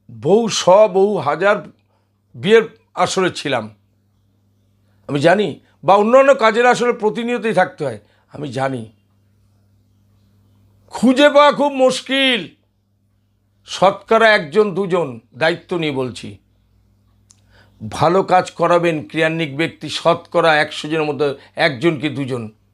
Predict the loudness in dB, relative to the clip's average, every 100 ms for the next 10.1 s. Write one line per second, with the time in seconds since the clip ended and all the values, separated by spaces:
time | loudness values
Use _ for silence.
0 | _ _ _ _ _ _ _ _ _ -2
1 | 2 2 2 0 0 -4 -4 -4 0 0
2 | -2 -6 -14 _ _ -20 -10 -4 0 0
3 | 4 2 4 2 2 -2 -6 -10 -14 -18
4 | _ _ _ _ _ _ _ _ _ _
5 | _ _ 0 2 4 4 4 4 2 0
6 | 0 2 2 2 0 0 0 -2 -4 -2
7 | -2 -2 -6 -4 -2 -2 0 -2 -2 -6
8 | -8 -10 -12 -18 _ _ _ _ _ _
9 | -2 0 4 4 4 4 2 4 4 4
10 | 0